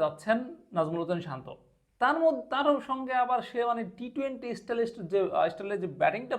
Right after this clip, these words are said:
প্রয়োজন ছিল এই ম্যাচে, ওরকম ব্যাটিংয়ের তো ধারে কাছেও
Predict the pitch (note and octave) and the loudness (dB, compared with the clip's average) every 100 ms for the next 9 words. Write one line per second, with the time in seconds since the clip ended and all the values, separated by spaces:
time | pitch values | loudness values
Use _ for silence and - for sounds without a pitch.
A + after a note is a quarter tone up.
0 | - A3+ A#3+ B3 A#3+ B3 A#3+ - A#3 E4+ | -4 -2 -2 -4 -6 -6 -6 -4 0 2
1 | D#4 F3 C#3+ A#2+ A2 _ _ _ _ _ | 4 2 2 -4 -16 _ _ _ _ _
2 | _ - B3 D4 E4 C#4 D#3+ F3 F3+ G#3+ | _ 4 6 6 4 2 4 6 6 2
3 | B3+ C4 B3+ C#4 F3 F3 F3+ A#3+ A#3 G3+ | -2 -2 0 -2 -6 -4 0 0 0 -2
4 | G3 - C#4 | -2 0 0